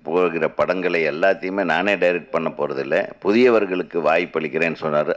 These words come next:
அந்த இடத்துல தான் எனக்கு கொஞ்சம் சந்தோஷம் ஜாஸ்தியாச்சு. ஏன்னா தமிழ்நாடு திரைப்பட இயக்குனர் சங்க தலைவர்கள் முறையில் நீ கூப்பிட்டு இல்லையா, நாங்க வந்தோம் இல்லையா?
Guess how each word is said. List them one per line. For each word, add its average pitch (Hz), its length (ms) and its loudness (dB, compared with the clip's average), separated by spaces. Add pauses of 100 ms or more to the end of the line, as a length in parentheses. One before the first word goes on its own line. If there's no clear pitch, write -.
அந்த 113 320 2
இடத்துல 110 260 0
தான் - 20 -2
எனக்கு 95 280 2
கொஞ்சம் 90 260 0
சந்தோஷம் 87 540 2 (140)
ஜாஸ்தியாச்சு. 85 640 0 (1200)
ஏன்னா 110 260 2
தமிழ்நாடு 123 500 4
திரைப்பட 113 500 2
இயக்குனர் 110 500 2
சங்க 90 220 0
தலைவர்கள் 101 640 2
முறையில் 90 320 0
நீ 87 140 -2
கூப்பிட்டு 110 380 0
இல்லையா, 98 220 4
நாங்க 87 320 0
வந்தோம் 98 160 0
இல்லையா? 90 440 0